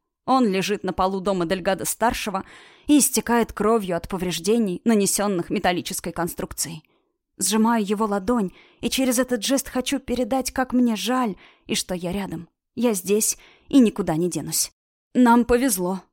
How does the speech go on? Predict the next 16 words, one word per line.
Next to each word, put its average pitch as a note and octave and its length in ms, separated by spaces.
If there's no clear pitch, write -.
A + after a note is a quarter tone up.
говорю G#3 320
я, G3+ 400
хотя G#3 300
сама G3 400
не A3 140
до F#3+ 80
конца F#3 360
в F3 60
это D#3 140
верю. D3 300
«Хоть E4+ 240
раз E4 240
в C#4+ 60
жизни-то G3 540
должно C4+ 400
повезти», — F#3+ 560